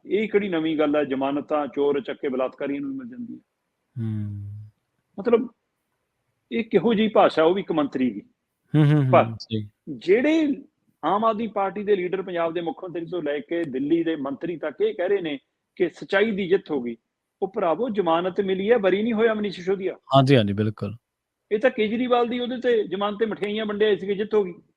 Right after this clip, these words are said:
Speaker 2: ਹੂੰ।
Speaker 1: ਮਤਲਬ, ਜੇ ਇਹ ਜਿੱਤ ਹੈ, ਤੇ ਫਿਰ ਅਜਿਹੀ ਜਿੱਤ ਤਾਂ ਵਿਕਰਮ ਮਜੀਠੀਆ ਦੀ ਹੋਈ ਵੀ ਹੈ ਭਾਈ।
Speaker 2: ਹੂੰ, ਖਹਿਰੇ ਦੀ
Speaker 1: ਤਾਂ ਉਹ ਵੀ
Speaker 2: ਹੋਈ।
Speaker 1: ਬਰੀ ਹੈ। ਹਾਂ, ਫਿਰ ਤਾਂ
Speaker 2: ਹੂੰ।
Speaker 1: ਉਹ ਵੀ ਬਰੀ ਕਰ ਦਿਓ, ਖਹਿਰੇ ਨੂੰ ਬਰੀ ਕਰ ਦਿਓ, ਸਾਰੇ ਜ਼ਮਾਨਤਾਂ ਤੇ ਨੇ ਫਿਰ ਤਾਂ। ਉਹਨਾਂ
Speaker 2: ਹੂੰ।
Speaker 1: ਬਾਰੇ ਤੁਸੀਂ ਕਿਉਂ ਬੋਲਦੇ ਹੋ ਫਿਰ?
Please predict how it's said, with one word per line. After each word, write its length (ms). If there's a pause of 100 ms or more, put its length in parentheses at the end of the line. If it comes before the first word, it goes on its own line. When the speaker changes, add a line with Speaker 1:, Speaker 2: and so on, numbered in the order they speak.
(120)
Speaker 2:
ਹੂੰ। 560 (180)
Speaker 1:
ਮਤਲਬ, 340
ਜੇ 180 (340)
ਇਹ 200
ਜਿੱਤ 220
ਹੈ, 200 (440)
ਤੇ 80
ਫਿਰ 140
ਅਜਿਹੀ 260
ਜਿੱਤ 160
ਤਾਂ 120
ਵਿਕਰਮ 240
ਮਜੀਠੀਆ 300
ਦੀ 80
ਹੋਈ 200
ਵੀ 100
ਹੈ 60
ਭਾਈ। 140 (560)
Speaker 2:
ਹੂੰ, 380 (120)
ਖਹਿਰੇ 260
ਦੀ 60
Speaker 1:
ਤਾਂ 80
ਉਹ 80
ਵੀ 20
Speaker 2:
ਹੋਈ। 80
Speaker 1:
ਬਰੀ 220
ਹੈ। 60 (400)
ਹਾਂ, 80
ਫਿਰ 140
ਤਾਂ 80
Speaker 2:
ਹੂੰ। 80
Speaker 1:
ਉਹ 40
ਵੀ 100
ਬਰੀ 180
ਕਰ 140
ਦਿਓ, 160
ਖਹਿਰੇ 200
ਨੂੰ 160
ਬਰੀ 140
ਕਰ 120
ਦਿਓ, 120
ਸਾਰੇ 180
ਜ਼ਮਾਨਤਾਂ 360
ਤੇ 100
ਨੇ 80
ਫਿਰ 120
ਤਾਂ। 100 (300)
ਉਹਨਾਂ 180
Speaker 2:
ਹੂੰ। 40
Speaker 1:
ਬਾਰੇ 140
ਤੁਸੀਂ 220
ਕਿਉਂ 120
ਬੋਲਦੇ 240
ਹੋ 40
ਫਿਰ? 100